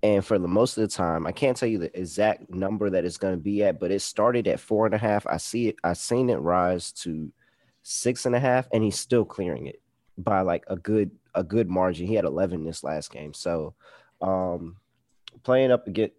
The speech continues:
if Trae Young plays again in this matchup on Saturday, he's normally P J Tucker's primary defender. Pro-, uh, it's P J Tucker doesn't really move around too much on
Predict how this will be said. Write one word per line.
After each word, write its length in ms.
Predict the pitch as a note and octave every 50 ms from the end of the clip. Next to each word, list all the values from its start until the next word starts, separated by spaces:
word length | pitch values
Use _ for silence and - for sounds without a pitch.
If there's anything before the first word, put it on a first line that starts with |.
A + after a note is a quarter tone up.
| - D#3 - D#3 - _ _ _ _
if 140 | - G#2+ G2+ -
Trae 260 | - - C#3 C#3+ D3+
Young 220 | D3+ D3+ C3+ G#2+ G2
plays 380 | - - - A#2 A#2+ A2+ G2 G2+
again 580 | E2 D2+ D2 G2 G2+ G#2+ B2 C3+ D3+ E3 D#3+ - - -
in 120 | F2 F#2+
this 200 | F#2+ F#2+ F#2 -
matchup 440 | - F2 F2 F#2 G2+ - - G#2+ - -
on 180 | E2 E2+ E2 D#2
Saturday, 880 | - - - - E2+ F#2+ A2 G#2+ F2+ D2+ D2 C#2 B1+ B1+ - F#2 F2 - _ _ _ _ _ _ _ _ _ _ _ _ _ _
he's 500 | _ - - A#2+ B2+ B2+ B2+ A#2 G2 - _ _ _ _
normally 580 | G#2 F#2+ G2 G2 G2+ G#2 G#2+ G#2+ F#2 F2+ F#2 F2
P 200 | - - F#2+ F2
J 160 | - E2+ D#2+
Tucker's 320 | - - F#2 F2+ - E2
primary 360 | - - F2+ F2 F2 E2+ E2+
defender. 380 | D#2 D2 - - G2+ F#2+ F#2+ F2+
Pro-, 220 | F2 - G#2+ G2 F#2+ - _ -
uh, 180 | E2+ E2+ F2 E2
it's 140 | E2 - -
P 160 | - - A2+
J 140 | G#2 - G2
Tucker 320 | - - G#2 F#2+ - F2+ E2
doesn't 380 | D2+ F#2 F2+ E2+ F2 E2 D2+
really 240 | E2+ F2+ F2 F2+ E2+
move 200 | D#2 F2+ F2 D#2
around 340 | D#2 D#2 D#2+ F2 F2+ F2 F2
too 160 | - - F#2
much 280 | E2+ E2+ F2 E2+ - -
on 140 | D#2+ D2+